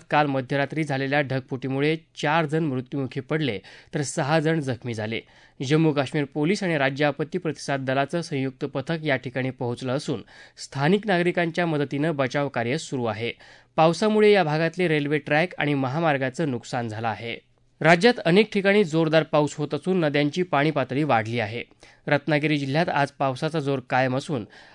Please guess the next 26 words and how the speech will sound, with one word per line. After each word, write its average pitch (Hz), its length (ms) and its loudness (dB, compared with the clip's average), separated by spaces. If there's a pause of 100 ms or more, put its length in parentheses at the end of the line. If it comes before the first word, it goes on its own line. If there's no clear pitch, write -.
आज 170 200 6
सकाळी 190 360 0
संपलेल्या 175 520 0 (100)
चोवीस 151 380 -2
तासात 151 280 0 (440)
खेड 208 360 6
तालुक्यात 185 340 2
सर्वाधिक 160 560 2
एकशे 156 280 -2
अठ्ठ्याहत्तर 160 520 0
मिलीमीटर, 135 500 0 (440)
दापोली 165 480 2
आणि 151 200 2
चिपळूण 165 460 -2
तालुक्यात 165 380 0
प्रत्येकी 165 680 -2
एकशे 147 280 -4
पंचवीस 143 500 -4
मिलीमीटर, 139 460 0 (380)
तर 180 100 4
मंडणगडमध्ये 175 880 2 (100)
एकशे 165 340 -2
सोळा 175 340 2
मिलीमीटर 131 480 0
पाऊस 120 320 -2
पडला. 113 360 -2